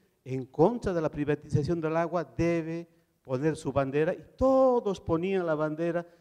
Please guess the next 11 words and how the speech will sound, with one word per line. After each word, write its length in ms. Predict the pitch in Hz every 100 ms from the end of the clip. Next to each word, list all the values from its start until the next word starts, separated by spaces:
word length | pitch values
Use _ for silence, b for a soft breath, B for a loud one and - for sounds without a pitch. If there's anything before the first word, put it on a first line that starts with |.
| b
y 140 | - 170
todos 400 | - 254 254 214
se 100 | 202
informaban 640 | 202 202 185 202 208 190
de 160 | 165 165
qué 160 | 226
significaba 680 | 156 175 170 160 151 180 185
la 140 | 165
privatización 760 | - 127 127 131 131 127 147 139
del 160 | 135
agua. 340 | 196 190 110